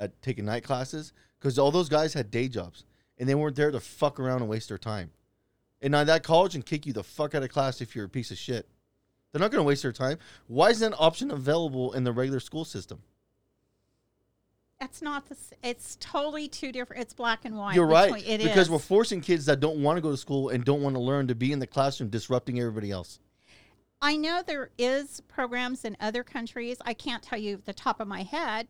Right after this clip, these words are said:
Speaker 2: but I do know about that students are given option. If they, once they finish high school, they either can go to college or they can either learn a trade, and it's paid for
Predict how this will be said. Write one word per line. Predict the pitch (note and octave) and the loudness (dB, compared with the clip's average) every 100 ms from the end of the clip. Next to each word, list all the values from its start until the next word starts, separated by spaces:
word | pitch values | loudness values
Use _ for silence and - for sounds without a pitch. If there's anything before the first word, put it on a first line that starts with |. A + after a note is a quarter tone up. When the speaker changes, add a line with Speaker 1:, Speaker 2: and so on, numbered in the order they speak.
| - | -8
Speaker 2:
but | G#3 F#3+ - | -6 -6 -6
I | G3+ | -8
do | G3 A3 A#3+ B3+ | -8 -6 -4 -4
know | A#3 A#3 D#4+ | -2 -2 -2
about | C#4+ - F#3 F#3 - _ _ _ _ _ _ _ G#3 | -4 -4 -4 -4 -8 _ _ _ _ _ _ _ 0
that | A3 G3+ F3+ - _ _ _ _ _ _ _ | 2 2 0 -6 _ _ _ _ _ _ _
students | - - E4 G4+ | -10 -6 -4 -4
are | F4 | -8
given | A#3+ B3 A#3+ | -6 -8 -4
option. | G#3+ A3+ A3+ - F3+ D#3 - _ _ _ _ | -2 -2 -4 -10 -12 -16 -20 _ _ _ _
If | A#3+ A#3 - - | -4 -4 -6 -8
they, | G#3+ G#3+ G#3 G#3 _ _ G#3 G#3+ G#3 | -6 -4 -4 -8 _ _ -20 -20 -4
once | C4 D4+ | -4 -4
they | F#4 | -8
finish | - C4 A#3+ | -6 -8 -8
high | - G#3+ | -8 -8
school, | - - B3+ E4+ - _ _ _ _ | -8 -6 -4 -6 -12 _ _ _ _
they | A3 - | -8 -6
either | B3 B3 B3+ | -6 -6 -8
can | B3+ - A3+ G3+ F#3+ F#3+ | -10 -12 -12 -10 -10 -8
go | A3 | -6
to | B3 | -6
college | - C#4 A#3+ D#4 - - _ _ - | -2 -2 -2 -6 -10 -18 _ _ -8
or | A#3 A3 A3 | -2 -2 -2
they | F#3+ | -6
can | F#3 A#3 | -10 -12
either | G#3 A3 A3 | -8 -6 -6
learn | A3 G#3+ A3 | -6 -8 -8
a | |
trade, | A3 - G#3+ F#3+ E3+ | -10 -10 -10 -10 -10
and | G3 | -10
it's | A3 - | -10 -12
paid | - B3+ B3+ | -8 -8 -8
for | - - | -14 -16